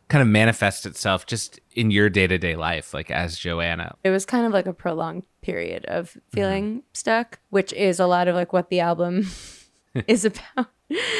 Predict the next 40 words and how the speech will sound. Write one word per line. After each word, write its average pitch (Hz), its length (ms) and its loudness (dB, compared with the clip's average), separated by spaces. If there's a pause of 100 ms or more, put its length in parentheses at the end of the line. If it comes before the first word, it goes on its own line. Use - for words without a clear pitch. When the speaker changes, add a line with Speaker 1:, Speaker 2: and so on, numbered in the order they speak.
(360)
Speaker 2:
Just - 200 -20
general 190 580 -2
limbo 196 300 -2
states. 196 680 -6
I 208 80 4
remember 220 560 4 (140)
being 196 360 2
in 208 100 0
a 185 140 2
voice 175 400 0
lesson 170 680 -2
with 170 320 -4
a 175 160 2
voice 165 260 -2
teacher 185 220 -8
who 190 80 0
I 170 60 2
was 165 200 -4 (140)
taking 180 260 -4
lessons 170 300 -6
with 160 240 -4
at 180 200 -2
the 180 60 -8
time 175 520 -4 (120)
in, 180 140 -6
like, 180 400 -10 (120)
twenty 175 640 -6
eighteen. 226 720 -2
I 208 120 8
hadn't, 226 480 8
I 196 80 2
hadn't 233 340 4
really 190 460 4
started, 180 420 2
like, 160 220 -6
playing 165 360 -2
shows 165 640 -2
in 190 140 -2
the 175 60 0
city 190 480 -2